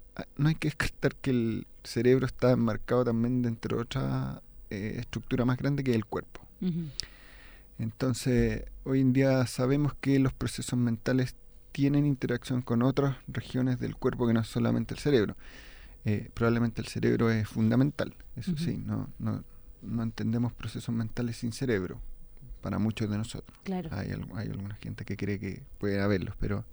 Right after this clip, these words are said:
Speaker 1: pero yo, siendo su-, eh,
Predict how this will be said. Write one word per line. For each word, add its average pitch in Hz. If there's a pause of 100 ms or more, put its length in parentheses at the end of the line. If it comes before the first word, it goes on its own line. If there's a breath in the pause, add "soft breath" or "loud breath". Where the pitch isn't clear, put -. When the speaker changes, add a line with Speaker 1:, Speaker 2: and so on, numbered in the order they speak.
(760 soft breath)
Speaker 1:
pero 107
yo, 117
siendo 117
su-, - (360)
eh, 95